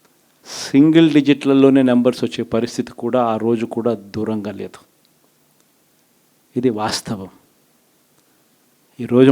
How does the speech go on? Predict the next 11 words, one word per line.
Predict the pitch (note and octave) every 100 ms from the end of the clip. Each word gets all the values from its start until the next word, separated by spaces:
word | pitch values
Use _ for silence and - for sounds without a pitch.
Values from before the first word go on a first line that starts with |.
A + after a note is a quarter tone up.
| C3+
మనం | C3 A#2+
చేసిన | C3 C3+ D3 C#3
ఆ | A#2+
మంచి | A#2+ C3 C3+
ఎక్కడికి | - B2+ C#3 C#3
పోలేదు, | C3+ C#3 C3 D3 - _ _ _ _ _ _ _ _ _ _ _ _ _ _ A#2+
మనం | A#2+ B2+ D3 C#3 - - _ _ _
విశ్వసనీయతతో | A2+ A2 C3+ - E3+ F3+ E3+ E3+ E3 D#3+ D3+ C#3
చేసిన | C#3+ - C3+ A2
రాజకీయాలు | A2+ B2 C#3 C#3+ C#3+ C3 C3
కూడా | A#2+